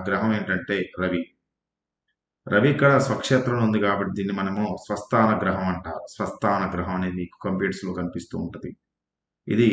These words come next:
రవి స్వస్థానంలో ఉన్నాడు. నెక్స్ట్ బుధుడు స్వస్థానంలో ఉన్నాడు, అంటే స్వక్షేత్రంలో ఉన్నాడు అని అర్థం అనమాట. స్వస్థానం అంటే స్వక్షేత్రము, సొంత ఇల్లు అని అనమాట. రవికి ఇది సొంత ఇల్లు సింహం, బుధుడికి కన్యా సింహం సొంత ఇల్లు.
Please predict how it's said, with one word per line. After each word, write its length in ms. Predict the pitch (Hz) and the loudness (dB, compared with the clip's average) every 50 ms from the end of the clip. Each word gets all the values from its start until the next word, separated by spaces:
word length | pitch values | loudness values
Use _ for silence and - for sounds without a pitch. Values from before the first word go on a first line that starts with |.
| - 78 85 | 2 2 0
రవి 180 | 104 104 110 110 - | 2 2 2 2 0
స్వస్థానంలో 580 | 110 98 - - - 104 101 101 95 87 90 85 82 | -2 -4 -4 -4 -2 -2 0 0 -2 -2 -2 -4 -4
ఉన్నాడు. 320 | 82 80 76 76 76 73 - - _ _ _ _ _ _ _ | -6 -8 -8 -8 -8 -10 -12 -14 _ _ _ _ _ _ _
నెక్స్ట్ 280 | 95 104 107 - - 135 120 98 92 90 | -4 -2 -2 -2 0 0 2 2 2 0
బుధుడు 260 | 104 107 120 127 127 120 | 0 2 2 2 2 0
స్వస్థానంలో 920 | - 98 92 - - - - - - - 110 107 104 104 104 101 98 95 92 90 90 | -2 -4 -4 -6 -10 -14 -18 -18 -6 -2 0 0 2 2 2 2 2 0 0 0 -2
ఉన్నాడు, 280 | 87 85 82 78 76 73 - - _ _ _ _ _ _ _ _ _ _ _ _ - | -4 -4 -6 -6 -8 -10 -12 -16 _ _ _ _ _ _ _ _ _ _ _ _ -6
అంటే 200 | 98 101 120 117 107 92 - - | -4 0 2 2 2 2 0 -2
స్వక్షేత్రంలో 640 | 101 92 - - - - - - 107 104 101 98 95 95 | -6 -6 -4 -4 -4 -4 -4 -2 -2 -2 0 0 0 0
ఉన్నాడు 180 | 92 92 92 98 | 0 0 0 0
అని 60 | 92 | -2
అర్థం 180 | 85 - 90 87 | -2 -4 -6 -6
అనమాట. 200 | 87 87 87 85 - 87 | -6 -6 -8 -10 -10 -12
స్వస్థానం 440 | 85 - - - 98 98 98 98 95 | -14 -10 -8 -4 -2 -2 -2 -2 -4
అంటే 160 | 95 95 107 120 131 131 - - _ _ _ _ _ _ _ _ _ - - | -4 -2 -2 -2 -2 -2 -6 -10 _ _ _ _ _ _ _ _ _ -2 0
స్వక్షేత్రము, 720 | 117 110 - - - 127 104 92 - 92 87 87 90 90 85 85 - - - - - | 0 0 0 2 2 2 2 2 2 -2 -2 -2 -2 -2 -4 -6 -10 -14 -18 -10 -6
సొంత 240 | 98 101 101 - 123 110 95 | -4 -4 0 0 2 2 2
ఇల్లు 140 | 92 95 101 | 2 2 2
అని 100 | 95 92 87 | 0 0 -2
అనమాట. 300 | 85 85 85 85 80 76 76 - - _ _ _ _ _ - 95 | -2 -4 -4 -6 -6 -8 -10 -12 -14 _ _ _ _ _ -2 0
రవికి 260 | 101 107 131 127 131 123 | 2 4 4 4 4 2
ఇది 80 | 113 98 98 | 2 0 -2
సొంత 180 | 95 95 92 104 104 101 | -2 -2 0 2 2 2
ఇల్లు 180 | 104 107 113 110 - | 4 2 0 0 0
సింహం, 340 | 104 101 101 95 110 120 127 127 - - _ _ _ _ _ _ - | -2 -4 -2 -2 0 0 0 -2 -4 -8 _ _ _ _ _ _ -2
బుధుడికి 420 | 101 98 113 113 117 - - 113 95 87 - - - 92 | 2 2 4 2 2 2 2 2 2 0 -2 -2 0 0
కన్యా 280 | 98 101 107 110 110 110 - | 2 4 4 4 2 2 0
సింహం 280 | 101 92 92 90 - - _ _ - - | -2 -4 -4 -6 -10 -16 _ _ -10 -6
సొంత 200 | 104 98 95 92 95 90 | -6 -4 -2 0 0 0
ఇల్లు. 200 | 87 85 85 80 | 0 0 -2 -4